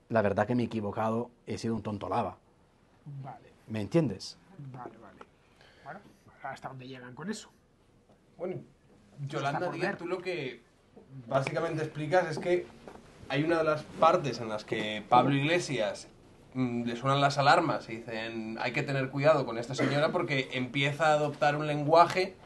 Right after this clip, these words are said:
Speaker 3: que a él le recuerda al errejonismo". Algo de lo que tú explicas también que él intentaba huir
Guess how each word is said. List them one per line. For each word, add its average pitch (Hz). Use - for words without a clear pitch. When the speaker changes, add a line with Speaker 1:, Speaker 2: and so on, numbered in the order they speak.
Speaker 3:
que 139
a 123
él 139
le 147
recuerda 151
al 127
errejonismo". 123
Algo 123
de 143
lo 139
que 123
tú 135
explicas 135
también 135
que 120
él 131
intentaba 113
huir 165